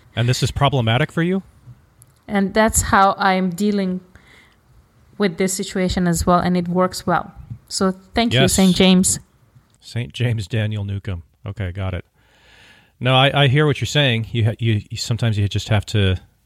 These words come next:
Speaker 1: worry about what is in your direct control. But it doesn't mean that you can't point out where things are a little bit messed up.
Speaker 2: I don't want to point out anything if I know it doesn't make any sense or change.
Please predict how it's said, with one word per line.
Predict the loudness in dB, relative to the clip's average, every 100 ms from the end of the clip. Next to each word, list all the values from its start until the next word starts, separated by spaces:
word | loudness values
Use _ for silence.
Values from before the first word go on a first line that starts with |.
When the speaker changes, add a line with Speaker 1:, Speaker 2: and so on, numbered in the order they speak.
| _ -6
Speaker 1:
worry | 0 0
about | 2 0
what | 0 -4 -6 _ _
is | -2 0
in | 0
your | 0 0
direct | 0 0 -2
control. | -8 -8 -4 -4 -6 _ -20 -20 -20 -20 -10
But | -2
it | 2
doesn't | 2 2
mean | 2
that | 0 0
you |
can't | 0 0 0
point | 0 -2 2
out | 2 2 -2
where | -2 0 0 -4 -12
things | -6 -6 -4 -2
are | -2
a | -2
little | -4 -4
bit | -6 -6
messed | -8 -6 -6
up. | -6 -8 _ _ _ _ _ _ _ _ _ _ -18 -16 -4
Speaker 2:
I | 0
don't | 2 4
want | 2 0
to | -2
point | 0 0 2
out | -2
anything | 0 0 0 0 -2 -2
if | 0
I | 0 2
know | 2
it | 0 -2
doesn't | 0 0 0 -2 -8 _ -20 _ -4
make | -2 0
any | 0 0
sense | -2 -4 -4 -4
or | -8
change. | -2 -2 -2 -8